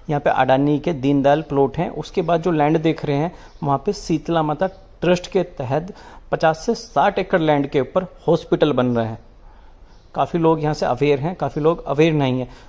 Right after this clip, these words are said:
उसके बाद जो ये राइट हैंड से रास्ता जाता है, ये भी मेन द्वारका एक्सप्रेसवे पे चला जाता है। यहाँ से चलेंगे हम पाँच सौ से सात सौ मीटर, तो मेन द्वारका एक्सप्रेसवे आ जाएगा। एक ये रास्ता है,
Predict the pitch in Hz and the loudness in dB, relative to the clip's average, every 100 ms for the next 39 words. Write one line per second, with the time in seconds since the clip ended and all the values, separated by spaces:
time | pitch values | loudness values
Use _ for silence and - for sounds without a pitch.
0 | - 170 - 180 143 147 170 170 160 160 | -8 -8 -4 0 2 2 0 0 0 2
1 | 147 156 160 135 - 151 139 - 151 135 | 2 2 -2 -4 -2 0 0 2 2 2
2 | 139 147 - 156 165 160 147 175 151 131 | 0 -6 -4 -4 -2 0 2 0 0 2
3 | 120 - 143 - - 135 143 135 151 147 | 2 0 -4 -4 -6 -4 -2 -2 -2 0
4 | 127 117 113 127 131 127 123 160 147 131 | 2 2 0 -2 -4 -6 -4 -4 -2 -2
5 | 143 165 135 131 135 123 165 - - - | -4 -2 -2 -2 -6 -6 -8 -8 -16 -6
6 | 139 - 147 135 165 160 196 135 143 135 | -4 -2 -2 -2 -6 -8 -4 -2 -2 0
7 | 131 139 185 - - - 135 123 127 117 | 0 -2 -6 -6 -12 -10 -6 -4 -4 -2
8 | 120 120 127 - - - 156 160 156 143 | -2 -2 -6 -14 -20 -6 -4 -2 -2 0
9 | 135 131 147 143 | 0 -2 -8 -8